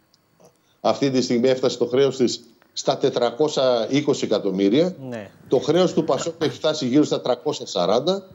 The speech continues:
Speaker 2: Μάλιστα.
Speaker 1: και το χρέος του σύριζα έχει φτάσει γύρω στα δεκατέσσερα εκατομμύρια ευρώ. Η Ελληνική Λύση δεν χρωστάει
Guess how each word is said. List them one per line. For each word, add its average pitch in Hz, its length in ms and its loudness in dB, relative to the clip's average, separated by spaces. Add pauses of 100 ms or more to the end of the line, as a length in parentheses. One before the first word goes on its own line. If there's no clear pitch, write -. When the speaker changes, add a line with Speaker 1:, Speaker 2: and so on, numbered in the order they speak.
(320)
Speaker 2:
Μάλιστα. - 220 -2
Speaker 1:
και - 60 -2
το 185 80 2
χρέος 196 300 2
του 135 100 -2
σύριζα 202 380 2
έχει 190 100 0
φτάσει 190 340 -2
γύρω 185 180 4
στα 180 160 0
δεκατέσσερα 151 840 2
εκατομμύρια 139 640 2
ευρώ. 107 320 0 (340)
Η 170 120 4
Ελληνική 175 280 2
Λύση 196 260 2
δεν 165 100 4
χρωστάει 156 380 0